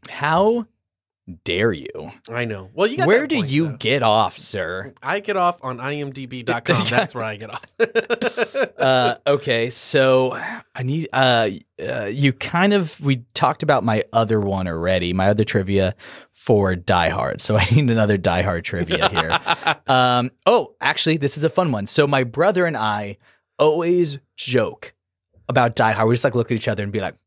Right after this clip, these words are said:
Speaker 1: "Give me the detonators."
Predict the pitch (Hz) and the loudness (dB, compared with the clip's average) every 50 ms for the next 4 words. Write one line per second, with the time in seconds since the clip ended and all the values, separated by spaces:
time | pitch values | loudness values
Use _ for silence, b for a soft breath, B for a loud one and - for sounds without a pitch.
0 | _ _ _ _ - 104 104 98 98 90 - _ _ _ - 95 95 92 87 87 | _ _ _ _ -6 -4 -4 -4 -6 -12 -18 _ _ _ -14 -12 -10 -10 -12 -12
1 | 87 - _ _ _ _ _ _ _ - - - - 85 - - - - - - | -16 -18 _ _ _ _ _ _ _ -16 -14 -10 -10 -10 -10 -12 -14 -16 -18 -20
2 | - - - - - - | -20 -20 -16 -14 -6 -4